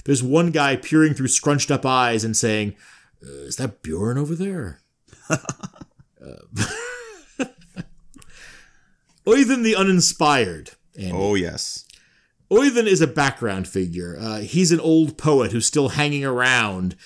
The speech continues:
Speaker 1: in Harold Fairhair's court after serving Harold's father, Halfdan the Black. And sticking this poor old guy with a nickname like Uninspired seems kinda mean.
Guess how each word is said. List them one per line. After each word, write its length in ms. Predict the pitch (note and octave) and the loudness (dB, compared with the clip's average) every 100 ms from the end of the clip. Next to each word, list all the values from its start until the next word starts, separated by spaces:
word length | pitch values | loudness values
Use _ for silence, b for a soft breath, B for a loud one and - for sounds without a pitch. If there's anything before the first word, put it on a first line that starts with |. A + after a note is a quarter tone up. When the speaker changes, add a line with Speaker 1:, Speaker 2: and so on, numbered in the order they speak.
| B - | B -10
Speaker 1:
in 100 | A#2 | -4
Harold 340 | C3+ C#3+ C#3+ | 0 2 0
Fairhair's 460 | - C#3 B2 B2+ B2+ | 0 2 4 2 0
court 340 | - D#3 B2+ A#2 | -2 0 0 -2
after 200 | A2 A#2+ | -6 -4
serving 380 | - C3 A#2+ A2+ | 0 0 0 -2
Harold's 340 | A2+ G#2+ G2+ | -2 -2 -4
father, 380 | - G#3 D#3 G#2 | -2 0 0 -2
Halfdan 320 | A2 A2 G#2 | -4 -4 -4
the 60 | F#2+ | -6
Black. 400 | A#2 G#2 - _ _ _ _ b b b b b b b | -6 -8 -12 _ _ _ _ b b b b b b b
And 220 | C#3+ D3 | -2 0
sticking 640 | D3 - A#3 F3 D3 C3+ C3 _ _ - | 2 2 2 2 2 -2 -8 _ _ -6
this 180 | C#3 | -4
poor 320 | - - D#3+ E3 | -4 0 2 4
old 240 | D#3 D3 | 2 0
guy 540 | C3 B2 G2+ F2 E2+ E2+ | 2 2 2 -2 -8 -6
with 140 | C3+ C#3 | -2 0
a 40 | |
nickname 480 | D3+ E3+ D#3 C3+ B2+ | 2 0 0 0 2
like 200 | B2 - | 0 0
Uninspired 1120 | C3 B2+ C3 A#2+ - A#2 B2 C#3 E3 F#3 E3+ b b b b | 0 0 0 -2 -2 0 2 4 2 0 -4 b b b b
seems 340 | - F#3+ F3+ | -2 0 0
kinda 560 | - A2+ G#2 G#3+ B3 G3+ | -2 -8 -4 -2 0 -2
mean. 800 | A#2+ A2+ C3+ D#3 C#3+ A2+ D#2+ D2+ | -2 -4 0 2 2 0 -4 -12